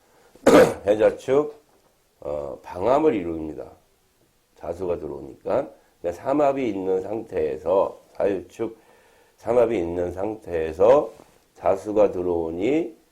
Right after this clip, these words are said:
해자 측 방합이 형성이 되는 겁니다. 형성이 되면 재능을 소유하고 있-, 있었는데 삼합으로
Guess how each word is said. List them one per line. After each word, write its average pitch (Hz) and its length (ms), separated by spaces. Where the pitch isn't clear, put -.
해자 123 420
측 - 360
방합이 85 580
형성이 92 460
되는 57 200
겁니다. - 340
형성이 131 420
되면 87 600
재능을 110 580
소유하고 113 540
있-, 80 200
있었는데 92 960
삼합으로 127 960